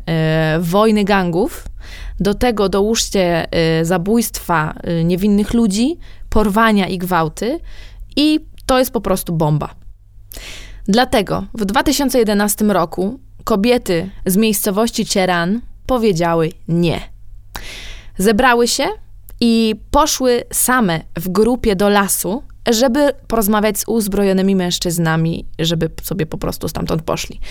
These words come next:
To oczywiście nie dało rezultatów, więc kobiety stwierdziły, idziemy w to dalej. I piętnastego kwietnia dwa tysiące jedenastego roku o świcie doprowadziły do powstania w mieście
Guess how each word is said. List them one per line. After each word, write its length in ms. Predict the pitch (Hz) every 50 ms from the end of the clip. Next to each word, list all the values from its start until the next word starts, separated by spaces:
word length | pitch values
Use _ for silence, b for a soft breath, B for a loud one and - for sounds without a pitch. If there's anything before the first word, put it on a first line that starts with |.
| B B B B B B
To 100 | 214 214
oczywiście 340 | - 254 226 214 - - 214
nie 100 | 214 196
dało 200 | 190 196 180 185
rezultatów, 720 | 190 175 180 185 170 180 170 165 - 202 226 - - - - -
więc 260 | 190 180 214 214 208 -
kobiety 340 | - 202 190 190 190 -
stwierdziły, 760 | - - - - 202 196 185 190 196 196 190 190 196 202 214 208 - - - - - - - - -
idziemy 500 | 233 180 202 208 196 196 185 185 185 - -
w 80 | - -
to 100 | 196 175
dalej. 400 | 180 175 165 170 180 220 285 B B B B B B B B B
I 80 | - 220
piętnastego 520 | - 240 233 240 233 233 - 254 247 262
kwietnia 440 | - - - 277 277 - 226 196 185
dwa 200 | 175 180 226 233
tysiące 380 | - 208 - 220 202 196 - 190
jedenastego 600 | 180 170 175 175 175 165 - 185 170 170 175 180
roku 320 | 202 208 208 - 196 - -
o 120 | - 262 247
świcie 600 | - - - - 226 185 - - 202 214 339 349 B B B B B B B
doprowadziły 800 | - 196 220 214 - 233 220 202 214 196 185 202 240 226 233 220
do 340 | 175 170 180 180 190 202 - - - -
powstania 640 | - 180 165 - - - - 202 196 190 180 175 170
w 40 | 170
mieście 460 | 165 165 160 - - - - 160